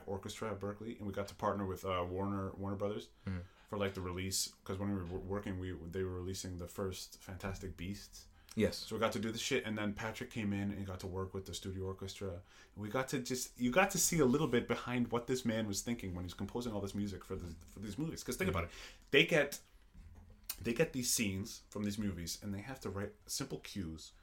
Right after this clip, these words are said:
Speaker 1: for each scene,
Speaker 2: Mm-hmm.
Speaker 1: you know, and the music has to fit so perfectly with what is
Speaker 2: <laughs>
Speaker 1: happening in that scene, and
Speaker 2: Yeah.
Speaker 1: like, there's so much going on, and it was so cool just to see him break certain parts of the shit down, and then we got to record with him, and it was like, it was amazing. But, like, just,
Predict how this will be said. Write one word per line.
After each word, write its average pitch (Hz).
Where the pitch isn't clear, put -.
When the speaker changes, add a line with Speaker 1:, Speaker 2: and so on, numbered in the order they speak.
Speaker 1:
for -
each 110
scene, 87
Speaker 2:
Mm-hmm. 95
Speaker 1:
you 90
know, 98
and 113
the 104
music 127
has 143
to -
fit -
so 123
perfectly 175
with 127
what 143
is 120
Speaker 2:
<laughs> 139
Speaker 1:
happening 143
in 127
that 120
scene, 127
and 107
Speaker 2:
Yeah. 117
Speaker 1:
like, 117
there's -
so -
much 170
going 139
on, 151
and 135
it 147
was 147
so 196
cool 170
just -
to 147
see 135
him 123
break 107
certain 123
parts 113
of 101
the 104
shit 101
down, 101
and 107
then 107
we 104
got 107
to 110
record 104
with 101
him, 107
and 98
it 98
was 98
like, 95
it 98
was 98
amazing. 98
But, 92
like, 101
just, -